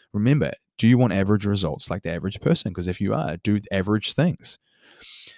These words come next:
So assess, where do you want to go to eat? Look on Happy Cow.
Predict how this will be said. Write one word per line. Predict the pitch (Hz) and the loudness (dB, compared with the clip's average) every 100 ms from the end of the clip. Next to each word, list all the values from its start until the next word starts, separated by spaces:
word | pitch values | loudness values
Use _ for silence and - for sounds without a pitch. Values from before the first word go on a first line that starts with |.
| - | -8
So | - 135 123 110 _ _ _ _ _ _ - | 2 6 6 4 _ _ _ _ _ _ -4
assess, | 117 110 - 143 - - - _ | 0 2 2 2 0 -4 -10 _
where | 107 98 107 | -6 0 2
do | 127 | 2
you | 151 | 4
want | 117 90 | 2 0
to | |
go | 95 85 | -4 -8
to | - - | -8 -6
eat? | 170 - _ - | -8 -8 _ -6
Look | 98 117 | -6 -2
on | 135 | -2
Happy | 143 170 139 | -2 -2 -4
Cow. | - 65 - | -6 -12 -14